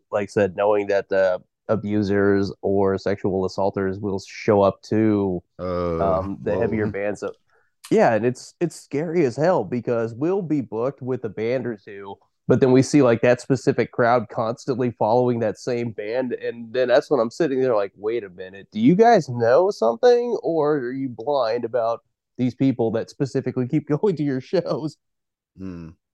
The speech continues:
Speaker 1: So I try to stay away from
Speaker 2: You're
Speaker 1: those two bands if I know damn well that crowd's gonna be there.
Speaker 2: So, like, this band attracts them? Is that what you're
Speaker 1: Yeah,
Speaker 2: saying?
Speaker 1: for what, yeah, for whatever reason, like, this cert-, like, this specific, like, handful of people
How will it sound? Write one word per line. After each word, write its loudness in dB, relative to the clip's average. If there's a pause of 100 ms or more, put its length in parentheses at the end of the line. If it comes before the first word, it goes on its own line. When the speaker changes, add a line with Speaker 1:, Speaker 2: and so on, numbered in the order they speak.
(360)
Speaker 1:
So -4
I -2
try 0
to -2
stay -2
away 0
from -4
Speaker 2:
You're -4
Speaker 1:
those -4
two -4
bands -4
if -8
I -2
know -4
damn -4
well -4
that -4
crowd's -6
gonna -10
be -8
there. 0 (880)
Speaker 2:
So, -4
like, 0
this -2
band 2
attracts -4
them? -2 (260)
Is -16
that -4
what -2
you're -2 (160)
Speaker 1:
Yeah, 6
Speaker 2:
saying? -2
Speaker 1:
for 0
what, 2 (220)
yeah, 2
for -2
whatever -2
reason, -4
like, -4
this -4
cert-, -6
like, -4
this -6
specific, -4
like, -6
handful -4
of -2
people -4